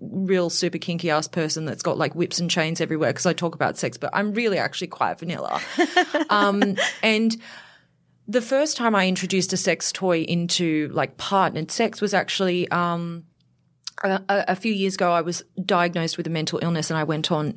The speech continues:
Speaker 1: antidepressant medication, and the doctor didn't even mention, but I, I learned through experience and doing a lot of research that it was very common,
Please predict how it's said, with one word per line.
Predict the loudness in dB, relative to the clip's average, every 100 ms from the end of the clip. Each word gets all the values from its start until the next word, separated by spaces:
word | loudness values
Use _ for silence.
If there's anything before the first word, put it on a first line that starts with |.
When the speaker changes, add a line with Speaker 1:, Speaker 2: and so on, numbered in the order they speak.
| 0
Speaker 1:
antidepressant | 0 0 2 4 6 6
medication, | 2 2 0 -2 -2 -6 -2
and | 2 2 0 -2 -4 -8 -20 -20 -20 -14 -4
the |
doctor | 2 4 4 0
didn't | 2 -2 -2
even | -4
mention, | -2 -2 0 0
but | 2
I, | 4 2 -2 -2
I | 0
learned | 2 2 0 -2
through | -2
experience | -2 -2 -2 -2 -2
and | -2
doing | -2
a | 0
lot | -2
of | -2
research | 0 2 2 2 2 0
that | -2
it | -4
was | -6
very | -2 2 2
common, | 0 -2 -2 -2 -4